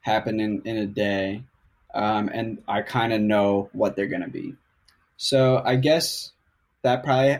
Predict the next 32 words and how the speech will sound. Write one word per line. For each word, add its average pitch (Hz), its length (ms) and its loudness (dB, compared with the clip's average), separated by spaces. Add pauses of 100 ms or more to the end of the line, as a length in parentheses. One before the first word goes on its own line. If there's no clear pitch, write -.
speaks 123 460 -8
to 120 100 -10
the, 98 320 -6
the 98 100 -8
time 104 380 -10
that 120 120 -8
I 131 80 -2
have 135 420 -4 (240)
available, 151 680 -2 (140)
'cause - 120 -8
I, 104 100 0
I 107 200 -2
didn't 110 140 -2
have 104 120 -6
to 101 80 -2
rush 98 240 -2
out 98 260 0
and 101 120 -4
go 98 120 -2
do 98 200 -6
something 117 580 -8 (260)
while 107 140 -2
I 104 80 0
was 104 280 -6 (840)
putting 120 180 -2
them 113 100 -6
together. 120 440 0 (680)
But 143 120 2
also, 160 360 6
like, 123 320 2
you 135 140 2
know 101 240 -2